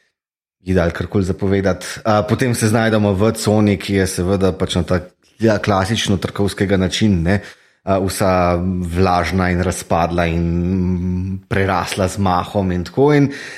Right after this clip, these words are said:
ne, ta groza te cone, ki je pač v celoti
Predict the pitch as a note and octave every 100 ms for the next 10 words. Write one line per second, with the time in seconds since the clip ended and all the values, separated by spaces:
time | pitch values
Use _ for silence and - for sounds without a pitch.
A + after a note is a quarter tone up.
0 | - - F3+ G3 G3 C3 C3 E3 F3+ F3
1 | D#3 E3+ D#3+ D3 - _ _ _ _ E3
2 | D#3 C#3 A2+ B2+ G#2 B2 - - A#2 -
3 | B2+ A#2 C3 C#3 C#3